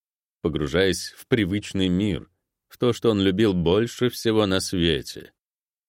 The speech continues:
Шаг, другой, третий. Ветер, веер, баланс,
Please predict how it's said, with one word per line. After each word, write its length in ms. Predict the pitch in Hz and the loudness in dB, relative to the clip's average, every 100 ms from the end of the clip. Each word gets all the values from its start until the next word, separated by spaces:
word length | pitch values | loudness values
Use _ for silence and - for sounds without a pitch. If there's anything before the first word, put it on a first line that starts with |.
| _ | _
Шаг, 600 | - - 65 76 85 - _ _ _ _ _ - | -20 -8 -2 0 -2 -8 _ _ _ _ _ -4
другой, 560 | 85 85 73 76 73 - _ _ _ _ _ _ _ _ _ | -2 0 2 0 0 -6 _ _ _ _ _ _ _ _ _
третий. 600 | 90 82 62 - 55 - _ _ _ _ _ _ _ _ _ | 0 0 -2 -8 -16 -18 _ _ _ _ _ _ _ _ _
Ветер, 560 | 90 73 80 80 82 80 _ _ _ _ _ - | -6 0 0 0 -4 -8 _ _ _ _ _ -8
веер, 580 | 82 76 78 76 73 80 _ _ _ _ _ | -4 0 0 0 -2 -8 _ _ _ _ _
баланс, 800 | 85 82 73 65 62 - - | -2 0 0 -4 -8 -12 -18